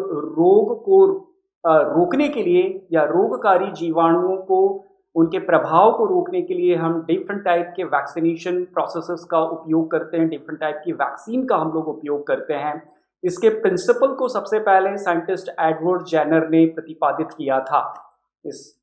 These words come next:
बात को अच्छे तरीके से आप लोग study कर लें, एडवर्ड जेनर से related questions पूछे जाते हैं।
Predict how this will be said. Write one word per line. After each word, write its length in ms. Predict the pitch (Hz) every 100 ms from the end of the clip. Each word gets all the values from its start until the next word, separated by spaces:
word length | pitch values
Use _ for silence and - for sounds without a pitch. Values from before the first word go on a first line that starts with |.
| _ _ _ _ -
बात 180 | 151 151
को 400 | 165 156 156 -
अच्छे 220 | 160 -
तरीके 360 | 196 175 160 160
से 140 | 156
आप 180 | 156 143
लोग 140 | 151 147
study 300 | - 156 160
कर 200 | 170 160
लें, 300 | 175 196 - - -
एडवर्ड 360 | 143 143 156
जेनर 260 | 156 147 160
से 160 | 160 147
related 380 | 143 143 156
questions 520 | 156 135 180 240 - -
पूछे 280 | 151 - 165
जाते 320 | 156 117 -
हैं। 100 | -